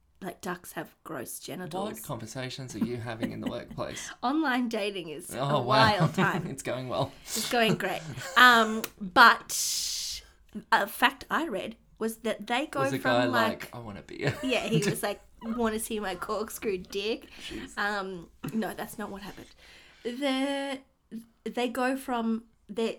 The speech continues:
Speaker 1: their penis hides in their body,
Speaker 2: Mm.
Speaker 1: and then when they, uh, uh, they have mounted the lady
Speaker 2: Mm.
Speaker 1: and are ready to penetrate her, the erection, their erection, their penis reveals itself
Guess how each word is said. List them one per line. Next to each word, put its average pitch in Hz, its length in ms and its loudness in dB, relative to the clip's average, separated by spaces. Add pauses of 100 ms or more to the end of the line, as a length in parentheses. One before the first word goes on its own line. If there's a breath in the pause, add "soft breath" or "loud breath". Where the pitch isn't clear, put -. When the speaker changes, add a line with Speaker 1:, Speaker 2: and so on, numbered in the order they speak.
(120)
Speaker 1:
their 220 260 -6
penis 311 420 -6
hides 196 580 -4
in 190 160 -6
their 180 140 -4
body, 208 580 -10
Speaker 2:
Mm. 135 360 -4 (260 loud breath)
Speaker 1:
and 214 240 -2
then 226 340 0
when 214 220 -2
they, 208 240 -4 (120)
uh, 190 120 -6 (160)
uh, 185 260 0 (100)
they 196 200 -6
have 196 160 -6
mounted 214 600 -4
the 214 100 -6
lady - 600 -8
Speaker 2:
Mm. 135 320 -8
Speaker 1:
and 208 140 -6
are 190 80 -6
ready 202 420 -2
to 208 140 -10
penetrate 226 720 -6
her, 180 380 -8 (560 soft breath)
the 220 220 -2
erection, 254 960 -2 (720)
their 233 240 -2
erection, 247 460 -4
their 233 140 0
penis 269 680 -6 (440)
reveals 226 600 4
itself 190 480 -6